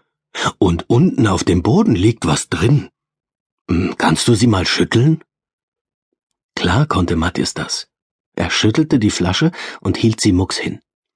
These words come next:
"Flitter", sagte Mucks. "In der Flasche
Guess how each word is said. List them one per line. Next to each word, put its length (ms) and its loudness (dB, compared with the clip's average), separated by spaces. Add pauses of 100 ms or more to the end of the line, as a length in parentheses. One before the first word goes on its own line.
(1300)
"Flitter", 640 0 (800)
sagte 300 -6
Mucks. 400 -6 (840)
"In 160 4
der 200 -2
Flasche 500 0